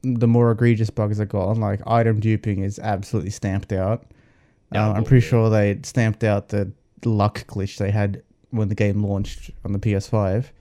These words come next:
Speaker 1: But, um, yeah, I'd actually have to look into what the meme-worthy bugs are, 'cause I'm not as well versed in it as I am with, like, Dark Souls one, you know, one playthrough compared to, like, two hundred. Uh, it's a bit of a,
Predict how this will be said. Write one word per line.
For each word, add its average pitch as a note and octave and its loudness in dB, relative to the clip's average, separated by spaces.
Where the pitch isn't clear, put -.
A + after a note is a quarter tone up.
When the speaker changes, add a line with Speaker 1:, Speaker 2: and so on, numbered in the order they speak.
Speaker 1:
But, A2 2
um, G#2+ 4
yeah, G#2+ 2
I'd B2 6
actually C3+ 8
have C#3 8
to B2 2
look A2+ 2
into A2+ 0
what G#2 0
the G#2+ 0
meme-worthy A2+ 2
bugs C3 0
are, D3+ 0
'cause - -8
I'm A#2 6
not E3+ 6
as G3+ 2
well F#3+ 4
versed E3+ 2
in F#3+ 0
it F#3+ -4
as D#3 0
I C#3 2
am C#3 2
with, C#3+ 2
like, C3+ -4
Dark C#3 2
Souls C3 0
one, C3+ 0
you A2+ 0
know, G#2+ 0
one C3 6
playthrough C3+ 6
compared A2+ 2
to, A2+ -4
like, G#2 -2
two A#2+ 0
hundred. A#2+ 2
Uh, G2+ 2
it's - -20
a B2 -14
bit B2+ 2
of A#2 2
a, A#2 4